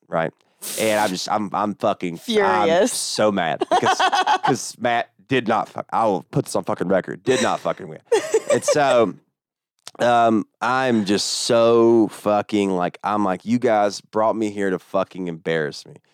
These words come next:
Speaker 1: And this is annoying. I was like, "Whatever, it's T V." So then they air my set on T V. They used me in every promo they did. They, 'cause my jokes were
Speaker 2: Were
Speaker 1: great for the
Speaker 2: hitting.
Speaker 1: promo.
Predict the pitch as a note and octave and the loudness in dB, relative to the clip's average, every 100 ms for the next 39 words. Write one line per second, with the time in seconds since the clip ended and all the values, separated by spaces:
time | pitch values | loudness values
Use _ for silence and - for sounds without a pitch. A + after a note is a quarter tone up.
0 | _ _ _ _ A2+ A2+ A2+ A#2+ - G2+ | _ _ _ _ -2 0 0 -2 -2 -8
1 | E2+ E2+ F2+ E2+ F#2 F#2 F#2 F#2+ F#2 E2+ | -8 -4 -2 -2 -2 -2 -2 -2 -2 -4
2 | - F2 D2 E2 E2+ _ _ - A2+ A2+ | -6 -12 -12 -14 -20 _ _ -6 0 2
3 | A2 G2+ D3 D#3 G#2+ A2 A#2+ G#2 E2+ - | 2 2 0 0 0 0 0 -2 -4 -4
4 | E2+ A1+ - _ _ _ F2+ D#2+ D#2+ - | -4 -4 -10 _ _ _ -6 -4 -6 -6
5 | E2+ C#2 - C#3 E3 E3+ C#3 G#2+ A#2 C#3+ | -6 -6 -2 0 2 0 -2 0 0 0
6 | F3 - F#2 G2+ A2 G#2+ F#2+ - F#2 F2+ | -4 -8 -6 -2 -2 -2 -4 -2 -2 -2
7 | D#2 C#2+ D2+ C#2+ C2+ _ _ _ _ - | -6 -8 -12 -18 -18 _ _ _ _ -2
8 | G#2 - F#2+ G#2 G#2+ G2+ B2+ B2+ - - | -2 0 -2 -2 -2 0 2 2 0 -2
9 | G#2 F2+ G2 G2 A2 A#3+ B3+ A3 F3+ G3 | -2 0 2 2 4 2 2 0 -2 0
10 | D3+ C3+ D2+ | 2 2 -2